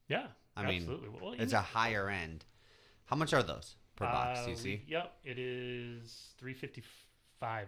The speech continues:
Speaker 1: a box.
Speaker 2: Yeah, it's funny 'cause Immaculate football or basketball are a thousand bucks.
Speaker 1: Yeah.
Speaker 2: So, I think the coolest release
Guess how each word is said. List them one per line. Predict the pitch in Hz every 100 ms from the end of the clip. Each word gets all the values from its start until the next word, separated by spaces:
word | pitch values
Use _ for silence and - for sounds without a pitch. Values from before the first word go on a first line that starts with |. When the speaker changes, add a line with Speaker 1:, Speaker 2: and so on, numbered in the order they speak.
| 101
Speaker 1:
a | 104
box. | 104
Speaker 2:
Yeah, | 76
it's | -
funny | - 87
'cause | 78 90
Immaculate | 90 90 95 104 82
football | - 95 104 92
or |
basketball | 78 80 - 98 101 101 87
are | 78 76 - - -
a |
thousand | - 78 71 73
bucks. | - - -
Speaker 1:
Yeah. | 110 101 - - - 123 - -
Speaker 2:
So, | 110 95 87 - - - - - - - - -
I | 143
think | 160
the | 135
coolest | - 160 156 -
release | 123 113 113